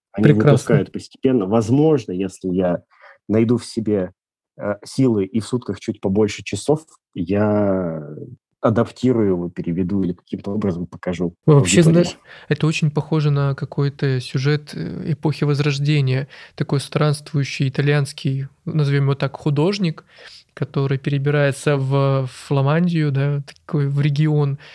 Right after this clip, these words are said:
Speaker 2: более северный, и там начинает творить прекрасные полотна, танцует, радуется, создает какую-то футбольную семью, сообщество, и все это так удивительно складывается.
Speaker 1: И
Speaker 2: Прекрасный
Speaker 1: есть
Speaker 2: сюжет.
Speaker 1: вот часть фут-, футбольной вот этой сказки, которую Юнион нам подарил, и,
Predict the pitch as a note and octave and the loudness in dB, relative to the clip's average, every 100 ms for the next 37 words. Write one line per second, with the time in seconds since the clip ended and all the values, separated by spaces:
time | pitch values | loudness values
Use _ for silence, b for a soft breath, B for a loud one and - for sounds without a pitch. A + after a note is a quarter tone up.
0 | B B D3 C#3 C3+ - D#3+ F3+ F#3 F3 | B B 0 2 0 0 0 2 2 2
1 | D#3+ D#3 D3 C#3+ D3 D3 D3 C3+ - C#3+ | 2 0 0 0 0 2 2 0 -2 0
2 | C#3 - C#3+ D3 D3 C#3 - D3 - C#3+ | 0 -2 0 2 0 -2 -6 -6 -2 -4
3 | - C#3+ - C#3+ F3+ G3+ F3 D#3 - C3+ | -2 -4 -2 0 0 0 -2 -2 -2 -4
4 | - F3+ E3+ D#3+ D3+ D3+ C3+ - C3+ - | -2 -2 0 0 0 2 0 -2 -6 -4
5 | C3 C#3+ D3 D3 C#3 - - C#3+ D3+ - | -4 0 0 0 -4 -8 -6 -4 -4 -4
6 | C#3+ D3 C#3 C3+ - C#3+ D3+ D#3+ - D3 | 0 0 0 0 0 0 2 0 0 -2
7 | D3 D3 - - D#3 B B B B D3+ | -2 -6 -8 -8 -8 B B B B -6
8 | D#3 D3+ D3 - C3+ C#3 D3 C#3 C3 - | -4 -2 -4 -2 -2 0 0 -2 -4 -4
9 | D3 C#3 C#3 E3 - - B B B C#3 | -2 -2 -2 -4 -8 -16 B B B 4
10 | C#3+ F3 C#3 D3 C3 C3+ C#3 - E3 D3+ | 8 8 8 8 8 6 6 2 0 0
11 | - A#2+ A2+ C#3+ B2 C#3 C#3+ A2+ G2 F#2 | -2 -2 -2 -2 0 0 0 -2 -4 -6
12 | G#2+ G#2 G2+ - - D3 E3+ - - G2+ | -8 -6 -6 -6 2 2 2 -4 -6 -4
13 | G#2 G2 F#2 F#2+ E2+ E2+ E2 D#2+ E2 F2 | -2 0 0 0 0 -2 -2 -6 -6 -2
14 | F#2 A#2+ A#2+ F2 E2 D#2+ D#2 D#2 | 0 0 -2 -4 -2 -2 -4 -8